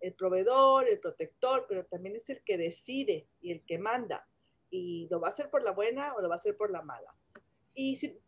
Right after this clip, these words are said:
aquí está la definición de patriarcado, no es, yo creo que ya la han de haber, este, leído. Y en esta parte, el poder, pues,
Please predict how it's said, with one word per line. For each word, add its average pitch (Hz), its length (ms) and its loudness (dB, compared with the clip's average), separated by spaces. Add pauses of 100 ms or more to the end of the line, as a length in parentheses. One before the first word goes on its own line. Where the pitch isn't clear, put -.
aquí 269 240 -4
está 330 200 0
la 349 120 4
definición 285 520 -2
de 302 100 -4
patriarcado, 392 840 4
no - 80 -4
es, 226 180 -8
yo 247 120 -4
creo 254 160 -8
que 254 80 -4
ya 247 100 2
la 240 140 0
han 233 100 -8
de 240 80 0
haber, 233 360 4 (100)
este, 202 480 -4
leído. 208 460 -6 (680)
Y 247 280 2
en 226 100 6
esta 269 280 -4
parte, 285 680 -2
el 240 160 0
poder, - 360 2
pues, 370 160 -2